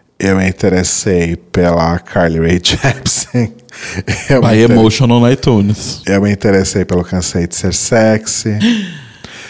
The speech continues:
Speaker 1: Eu me interessei pela Soccer Mommy. O show da Raising Murphy deve ser legal.
Speaker 2: Sim.
Speaker 1: Enfim.
Speaker 2: Imagina se a Carly traz a tia.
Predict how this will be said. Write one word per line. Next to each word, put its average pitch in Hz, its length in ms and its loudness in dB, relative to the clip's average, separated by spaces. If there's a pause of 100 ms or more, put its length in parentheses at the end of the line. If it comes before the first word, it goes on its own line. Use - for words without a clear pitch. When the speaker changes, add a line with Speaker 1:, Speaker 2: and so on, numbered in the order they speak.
(180)
Speaker 1:
Eu 101 140 2
me 104 80 2
interessei 95 480 0
pela 90 260 2
Soccer 92 480 -2
Mommy. 104 880 2 (540)
O 285 80 0
show 214 240 0
da 110 160 2
Raising 90 400 0
Murphy 85 380 -2
deve 82 180 -4
ser - 160 -4
legal. 92 800 0
Speaker 2:
Sim. 92 300 -2 (260)
Speaker 1:
Enfim. - 360 -8 (280)
Speaker 2:
Imagina 131 720 2
se - 260 -2
a 95 160 2
Carly 95 440 0
traz 92 340 0
a 92 100 -2
tia. 87 560 -2